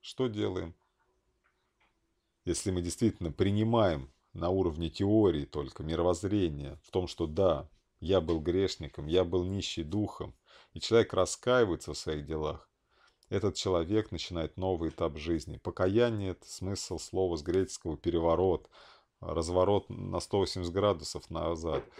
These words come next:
Естественно, чтобы изменить свою жизнь, человеку нужно некоторое время, причем именно такого внутреннего духовного переосмысления своей жизни. Что добро и что зло?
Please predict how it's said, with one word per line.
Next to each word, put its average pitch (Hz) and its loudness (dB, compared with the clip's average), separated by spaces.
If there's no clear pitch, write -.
Естественно, 117 -2
чтобы 120 2
изменить 120 -2
свою 113 2
жизнь, 120 -2
человеку 107 0
нужно 101 -4
некоторое 95 -2
время, 110 2
причем 92 -2
именно 104 -2
такого 90 0
внутреннего 90 -2
духовного 87 -2
переосмысления 87 -2
своей 85 -4
жизни. 85 -4
Что - -2
добро 104 4
и - -2
что - -6
зло? 76 -4